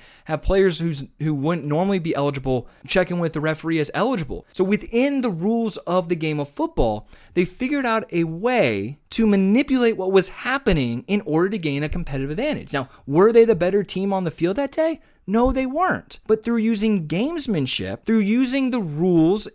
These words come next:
and understanding what they were, they were able to make a tactical decision and come out victorious. We could go through other examples. Deflategate with them, the idea of deflating a football. In theory, that would be classified as cheating. If you go through and actually read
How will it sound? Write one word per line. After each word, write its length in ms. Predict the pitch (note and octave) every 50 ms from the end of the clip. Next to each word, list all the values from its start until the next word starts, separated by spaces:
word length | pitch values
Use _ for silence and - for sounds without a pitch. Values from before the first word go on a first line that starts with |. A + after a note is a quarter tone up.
| _ -
and 200 | E3+ E3 D#3 D#3
understanding 760 | - - E3+ G3+ A#3+ C4 B3+ G#3 - - G#3 A3+ A3+ A3 A3 G3
what 200 | F3 D#3+ D#3 -
they 100 | E3+ E3
were, 340 | F3+ B3+ E4 D#4 A#3 F#3+
they 220 | D#3 C3+ D3 F3 A3+
were 200 | C4+ C#4 B3 - -
able 380 | D#3 D#3+ E3 D#3+ E3 E3 E3
to 200 | D#3+ - - E3+
make 380 | D3+ D3 D3+ E3+ G3 A3 G#3+ -
a 140 | - F3 E3
tactical 500 | - - - C#3+ C#3+ - - - D3+ C#3
decision 760 | B2+ C3+ B2+ - - - F4 D#4+ A3+ F#3 D3 B2+ B2 C3 - _ _ - - _ _ _ _
and 160 | F3 F3+ F3
come 320 | - - - F#3 F#3+ F#3 -
out 260 | - A#2+ B2+ B2 -
victorious. 840 | D#3+ E3 - - - - - D#4+ A3+ G#2 - - - - - - - _ _ _ _ _ _ _ _ -
We 140 | E3+ G3 F#3+
could 100 | G#3 F#3
go 120 | G#3+ G#3
through 180 | G3 G#3 A3 A#3
other 120 | B3+ C4
examples. 540 | A#3 F3 F3+ D#3 D3 - B2 A#2 A#2 A#2 -
Deflategate 680 | - D3 E3 D#3+ - - A#3+ C#4 C#4 G#3+ - F3 D3 C3+
with 180 | C#3 C3 C3
them, 160 | - A2+ G#2+
the 80 | A2+ C3
idea 180 | D3 D#3 F#3+ F#3+
of 60 | E3+
deflating 420 | G3 F#3 - - G3 G3 G3+ G#3
a 60 | G3+
football. 560 | G3 - - C#4 D4 C#4+ - - - - - _ - - - _ - -
In 140 | F#3+ A3 A3
theory, 420 | A3+ - D4 D#4 D4 A#3+ G#3+ G#3+
that 200 | F#3+ F#3+ F#3 D#3
would 300 | C#3 C3 C#3 F3+ A#3+ A3+
be 140 | G#3+ G#3+ G#3
classified 800 | - - - C#3 C#3 C3+ - - C#3+ - C3 B2 B2 B2+ C3 -
as 300 | - B2 B2+ B2+ C3+ -
cheating. 480 | - _ - - - C4+ B3+ F#3 B2 A#2
If 120 | C3 C3
you 60 | F3+ F3+
go 200 | E3 G3 F#3+ F#3
through 160 | - F#3+ F#3
and 60 | F3+
actually 280 | F3 - - F3 D#3+ C3
read 480 | A2+ A#2 C#3 E3 F#3 F#3 F3+ D#3+ -